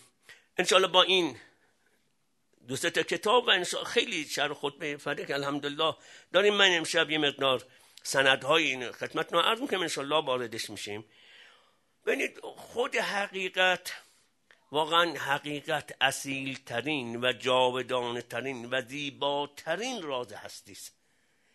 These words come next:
شما ببینید تمام شهادت ها، تمام مجاهدت های انبیا و اولیا و مصلحان عالم برای کشف و اثبات این حقیقت ها بوده و تمام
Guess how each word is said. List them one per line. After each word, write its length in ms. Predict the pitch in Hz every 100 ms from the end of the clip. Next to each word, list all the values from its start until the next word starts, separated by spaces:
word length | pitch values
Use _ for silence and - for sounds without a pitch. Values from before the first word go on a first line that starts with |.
| -
شما 100 | 214
ببینید 240 | 202 -
تمام 680 | - 190 190 214 220 214 208
شهادت 640 | - 160 151 127 110 -
ها، 200 | - 98 - _ _ _ _ _ _ _ _ -
تمام 680 | 147 175 196 208 208 202
مجاهدت 1040 | 202 202 165 185 185 180 170 175 170 170 -
های 460 | 190 233 226 214
انبیا 680 | 180 190 185 180 180 180 180
و 80 | 180
اولیا 600 | 175 170 175 165 165 170
و 300 | 165 165 160
مصلحان 680 | 156 - 151 151 214 233 220
عالم 600 | 202 180 170 170 196 208 - - - -
برای 220 | 160 175 -
کشف 400 | 190 233 220 175
و 280 | 180 175 175 - - - -
اثبات 800 | 165 175 - 151 226 269 254 -
این 240 | 202 196 156
حقیقت 560 | 127 117 107 98 -
ها 120 | -
بوده 260 | 92 85 80 _ _ _ _ _ - - - -
و 120 | 160
تمام 840 | - 175 190 220 240 214 185 170